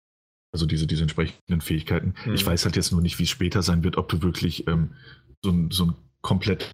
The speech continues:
Speaker 1: maximiertes Multitalent ähm, sein kannst oder ob es halt irgendwann eine Begrenzung gibt. Und du hast dann eben fünfzig Punkte verschwendet und das war's. Und die anderen Fähigkeiten sind dementsprechend unausgebildet, äh, oder auch nicht. Also das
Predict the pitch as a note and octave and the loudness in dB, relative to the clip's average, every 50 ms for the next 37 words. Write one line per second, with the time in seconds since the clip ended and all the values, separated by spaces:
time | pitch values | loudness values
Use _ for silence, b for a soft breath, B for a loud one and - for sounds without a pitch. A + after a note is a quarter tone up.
0 | - - - F2+ F2 - - - G#2 F2+ F2+ F#2 - F#2+ - - F2+ F#2 F2+ - | -10 -4 -2 0 0 2 0 2 2 2 2 2 2 0 0 2 2 2 2 0
1 | G2 - - E2+ E2 E2 D#2+ - - - _ _ _ _ _ _ - - F2+ E2 | 0 0 0 0 0 0 0 -2 -4 -10 _ _ _ _ _ _ -6 -2 0 2
2 | E2 E2 D2+ C#2 - - - - - F#2 F#2 F2+ F2 F2 - - F#2+ F#2+ F#2+ - | 2 2 0 -2 -4 -8 -10 -4 -2 0 2 2 2 2 2 2 2 2 2 0
3 | - F#2 F#2 F#2 D#2 F2 F2+ D#2 - G2 - F2+ F2+ F#2 D#2+ F2 F2 E2+ D#2 D#2+ | 0 0 0 0 0 0 -2 -2 -2 -2 0 0 0 0 2 2 2 2 0 -2
4 | - - - F2+ F#2 - G2 E2 D2+ - - - - - B B B B B B | -2 -2 -2 0 0 2 0 0 0 -2 -6 -6 -10 -20 B B B B B B
5 | B B B F#2 E2 D#2+ - - - - - - - F2 E2+ E2+ - - - G#2 | B B B 0 0 2 2 0 2 2 2 2 2 2 0 -2 -2 0 -2 -2
6 | F#2 - - G2 - - - G2+ F#2 - G2 E2+ D#2+ - - - - E2+ - - | 0 0 -2 -4 -4 0 0 0 0 0 -2 -2 -4 -4 -6 -4 -2 -2 0 0
7 | G2+ A2 A#2 A#2+ G#2 - - F#2 F2 - - F2+ F#2+ A#2 C#3+ - - - - - | 0 0 0 0 -2 0 0 -2 0 0 0 0 2 2 0 -2 -4 -8 -10 -18
8 | - - - B B B B B _ _ _ - G#2 F#2 - F2+ F#2+ G2+ F#2 - | -20 -20 -18 B B B B B _ _ _ -2 0 0 2 2 2 2 2 0
9 | - G2+ F2 - - F#2+ F2 F2 F2 E2 E2+ F2 D#2+ E2+ E2 - - F2 - F2 | 0 -4 -4 -2 -2 -2 -2 0 0 0 0 2 2 0 0 0 -2 -2 -2 -2
10 | D#2 - F2+ F2+ F2+ E2 - - - - - E2+ E2 D#2 D2 D#2+ D#2 - - - | -2 0 2 2 0 0 -2 -6 -8 -6 -2 -2 -2 0 0 -2 -4 -4 -4 -2
11 | E2+ - - - D#2+ D#2 - - F2 D#2 - - - - - F2 D#2+ D#2+ C#2+ - | -2 -2 -2 -2 -2 -2 0 0 -2 -2 -2 -6 -12 -6 -4 -4 -2 -2 -4 -6
12 | - - - B B B B G2+ F#2 - - - | -10 -20 -20 B B B B -2 -2 -2 -4 -8